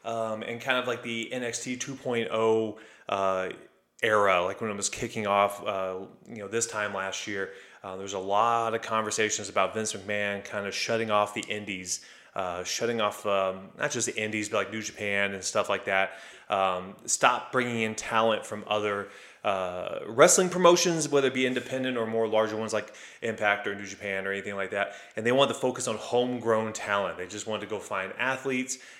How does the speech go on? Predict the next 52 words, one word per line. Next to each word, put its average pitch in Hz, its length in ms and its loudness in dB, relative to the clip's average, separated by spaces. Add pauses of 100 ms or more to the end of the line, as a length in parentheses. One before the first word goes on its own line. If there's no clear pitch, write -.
And 110 180 0
I 110 60 -2
think 113 160 -4
it's 110 100 -2
called, 107 380 0
like, 101 180 -6
the 104 100 -6
nil 117 320 2
program, 117 480 2
the 101 80 -4
Next 104 280 -4
in 107 120 -4
Line 104 220 0
program, 107 360 -2
which 104 160 -6
I 104 40 -2
think 175 200 -6
is 143 100 -2
still 107 200 2
a 98 40 -2
thing. 98 260 -4 (480)
Um, 104 400 0
but 127 100 2
yeah, 151 120 10
basically 139 340 0
cut 139 180 6
off 127 180 8
the 117 100 0
indies. 110 320 -2
We 117 100 -4
wanna 113 200 -2
build 107 240 -2
our 107 180 -2
own 110 160 -6
stars 101 260 -2
from 101 120 -10
the 95 40 -10
ground 98 300 -2
up, 160 160 0
which 170 140 -4
was 165 100 -6
kind 185 200 0
of 180 60 -2
the 170 60 -2
philosophy 156 640 2
of 135 180 2
N 147 140 -2
X 139 160 2
T 135 140 -2
two 131 180 -4
point 123 240 0
oh. 143 180 2